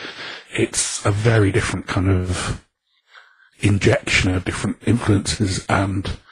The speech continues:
ideas and voices that's really kind of given the, the, the genre a kind of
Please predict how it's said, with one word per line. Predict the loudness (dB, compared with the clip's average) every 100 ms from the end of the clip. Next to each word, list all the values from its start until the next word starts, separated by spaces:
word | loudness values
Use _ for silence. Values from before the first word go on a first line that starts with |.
| -20 -20 -20 _ _ _ _ _ _ _ _ 0
ideas | 2 4 6 8 6 2 -4 0
and | 2
voices | 4 4 4 2
that's | 0 0
really | 2 4 4
kind | 2 2
of | 4 2 -2 -10 -14 _ _ _ -18 _ 0
given | 4 4 4
the, | 2 0
the, | 2 2 2
the | 0 0
genre | 2 4 4 2
a |
kind | 0 -2 0
of | 0